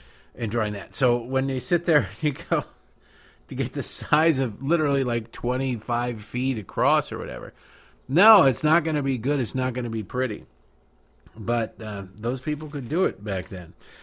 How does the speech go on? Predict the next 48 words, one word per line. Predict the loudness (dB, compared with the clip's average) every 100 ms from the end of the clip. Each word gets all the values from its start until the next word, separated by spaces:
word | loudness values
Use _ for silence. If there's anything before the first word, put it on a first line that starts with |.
| 0
But | 6
I | 8
saw | 10 10 12
all | 12 10
this | 6
stuff, | 2 -2 -2 -2
and |
I | 0
walked | 6 10 8 8
around, | 8 10 10
and | 8
I, | 8 6 4 2
I |
looked | 2 6 6 8
at | 6
it, | 6
and | 6
I |
looked | 4 2
at |
it. | 2
But | 2
you | 2
come | 6 6
into | 8 6
the | 8
room, | 8 6 2 -16 0
and | 4
you | 6
keep | 6 4
seeing | 4 6 8
these | 8
little | 6 2
signs | 2 4 6 6 2
on | 0
these | 0 2
little | 0
stanchions | 0 2 4 4 2 -4 -6
going, | -8 -10 -10 -10 -10 -2
but | 2
they | 6
don't | 6 4
say | -2 4 6
it. | 6 2 -8 -20 -4 6
There's | 6
just | 8
a | 4
picture | 6 8 8 6 6 6 4